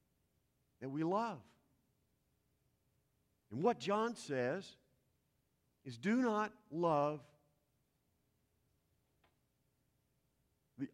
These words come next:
overruling order of this world." And the reason is clear. The order of this world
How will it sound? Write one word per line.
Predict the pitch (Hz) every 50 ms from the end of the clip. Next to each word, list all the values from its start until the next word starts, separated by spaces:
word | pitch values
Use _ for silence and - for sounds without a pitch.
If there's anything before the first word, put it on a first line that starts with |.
| -
overruling | - 202 220 269 285 254 254 269 254 214 196 202 208 214 220 214 208 208 208 196 - - - _ _ _
order | - 175 180 165 143 110 110 101 95 104 107 - _ _ _ _ _ _ _ _ _ _ _ _ _ _ _ _ _ _ -
of | 131 127 123
this | 147 156 151 - 139
world." | 131 135 147 135 123 107 95 92 90 _ _ _ _ _ _ _ _ _ _ _ _ _ _ _ _ _ _ _ _ _ _ _ _ _ _ _ _ _ _ _ 139
And | 156 160
the | 147
reason | 156 202 247 254 214 160 156 151
is | 143 -
clear. | - - 185 196 214 202 160 117 101 - _ _ _ _ _ _ _ _ _ _ _ _ _ _ _ _ _ _ _ _ _ _ _ _ _ _ _ _ _ _ _ _ -
The | 147 147
order | - - 196 254 285 285 262 226
of | 208 170
this | 170 190 170 - 151
world | 151 160 170 170 156 135 104 90